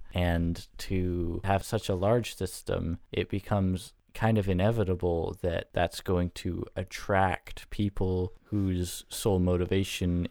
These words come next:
is monetary gain without any consideration of other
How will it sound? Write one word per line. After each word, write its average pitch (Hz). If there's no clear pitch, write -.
is 85
monetary 85
gain 90
without 85
any 87
consideration 80
of 78
other 78